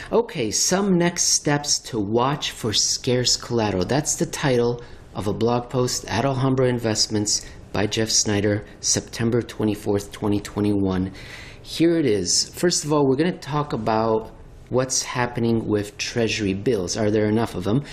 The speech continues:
Then we're gonna talk about what are some of these measures, balance sheet line items that we can look at to get a sense of what's happening out there in the shadows.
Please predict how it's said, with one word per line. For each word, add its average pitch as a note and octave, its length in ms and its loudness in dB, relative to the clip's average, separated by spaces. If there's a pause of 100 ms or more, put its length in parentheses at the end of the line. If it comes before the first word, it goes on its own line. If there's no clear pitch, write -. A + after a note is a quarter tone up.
(260)
Then E3 260 2
we're E3 100 0
gonna C#3 200 2
talk C3 340 -4
about G#2+ 400 0
what C3 180 2
are C3 80 2
some B2+ 300 2
of A2+ 120 2
these A2 280 2
measures, A2+ 720 2
balance B2 500 2
sheet - 360 0
line C3 360 4
items G#2+ 420 0
that A#2 140 0
we A#2+ 120 2
can A#2 200 0
look G#3+ 240 2
at G2+ 220 -6 (440)
to D3 60 -4
get D#3+ 200 2
a D#3 40 2
sense D3 440 2
of C3 120 0
what's C3 280 2
happening A2 640 0
out G#2 260 -2
there G2 200 4
in G2 100 2
the G2+ 80 2
shadows. F2+ 500 0